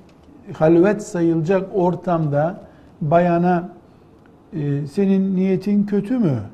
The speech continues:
Cinsellik açısından bir sıkıntı var mı diye sorulsa ya da erkeğe sen bu kadına kötü niyetle bakıyorsun, cinsellik duygusuyla bakıyorsun dense herhalde çıkarıp silahını vurur, sen beni namusumla itham ediyorsun diye.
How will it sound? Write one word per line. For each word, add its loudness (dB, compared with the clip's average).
Cinsellik -2
açısından -2
bir -4
sıkıntı -4
var 4
mı -4
diye 0
sorulsa -4
ya 0
da 2
erkeğe 0
sen -2
bu -6
kadına 0
kötü -2
niyetle 0
bakıyorsun, -6
cinsellik -2
duygusuyla -2
bakıyorsun -4
dense -2
herhalde 0
çıkarıp -4
silahını -2
vurur, 2
sen -4
beni -2
namusumla -4
itham -4
ediyorsun -8
diye. -6